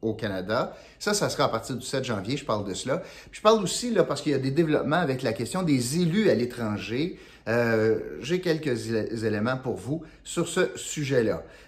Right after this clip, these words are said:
Euh, bonne nouvelle aujourd'hui, on est le trois janvier, il fait super beau, super beau dehors, profitez-en.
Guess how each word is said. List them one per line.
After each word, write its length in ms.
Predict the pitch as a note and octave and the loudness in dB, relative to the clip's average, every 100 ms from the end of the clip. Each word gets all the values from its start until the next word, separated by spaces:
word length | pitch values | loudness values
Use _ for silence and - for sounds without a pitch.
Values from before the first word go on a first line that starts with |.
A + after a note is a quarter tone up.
| - | 8
Euh, 360 | E3+ E3+ E3 - - - - | 8 8 4 0 -8 -10 -4
bonne 280 | C3 E3+ F3 | 6 8 8
nouvelle 280 | D#3 E3 | 8 8
aujourd'hui, 800 | D#3+ C#3+ B2+ A#2+ C3+ F3 F#3+ F#3+ - | 8 6 2 -2 -4 -2 -4 -8 -8
on 140 | G#2 | -4
est 100 | G#2+ | -2
le 80 | G#2+ | -2
trois 460 | - D3+ F3+ - - | -2 4 6 4 2
janvier, 480 | B2+ C3+ A#2 G#2+ B2+ | -2 0 0 -2 -6
il 80 | A#2+ | -6
fait 140 | F#2+ | -8
super 500 | - - E3 C3+ G#2+ | -10 -10 -8 -2 -2
beau, 340 | F#2 G2+ A2+ G#2+ | -2 -4 -4 -4
super 320 | - A#2+ F#2+ | -6 -4 -4
beau 160 | G#2+ | -4
dehors, 460 | G#2+ F2+ G2 G#2 G#2+ | -4 -2 2 2 0
profitez-en. 640 | G2+ - G#2+ F#2 A2 A#2 | -4 -10 -8 -4 -2 -2